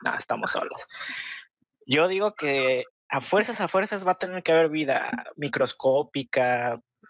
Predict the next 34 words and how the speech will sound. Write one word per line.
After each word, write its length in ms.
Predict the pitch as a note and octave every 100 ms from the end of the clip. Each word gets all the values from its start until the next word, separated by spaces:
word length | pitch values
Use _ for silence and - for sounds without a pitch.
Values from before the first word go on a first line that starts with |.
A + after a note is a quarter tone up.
| _
de 840 | - - - - - C#3 B2+ B2+ B2+
t-, 80 | - _
tamaños 400 | C3+ B2+ D3 D#3
muy 140 | D3+
pequeños. 560 | - B2+ C3 A#2 A2+ - -
A 100 | C#3
fuerzas 440 | B2 D3 C#3+ D#3+ D3+
va 60 |
a 60 | -
tener 200 | C#3+ C3
que 80 | C3+
haber 160 | B2
vida. 160 | - - - - - - - _
Que 100 | -
haya 320 | C3 D#3+ F#3 F#3
vida 440 | F#3 F#3 F#3+ -
inteligente, 960 | C#3 C3 C3+ A#2+ B2 D#3+ F3 G3 - -
ese 340 | - A#2+ - B2+
va 100 | B2
a 40 |
ser 120 | B2+
otra 220 | A#2+ - A2
pregunta. 440 | B2+ D#3 D3 - _ _ _
Pero, 280 | - F3+ F3+
pues, 340 | E3+ - - - _ _ _ _
de 160 | C#3+ -
que 160 | C#3
hay 140 | D3 F3+
vida, 360 | G#3 G#3 G#3+ - _ _ _
yo 320 | A#3+ - C3
digo 160 | C#3+ D3
que 100 | B2+
hay 60 | A#2+
vida. 260 | - -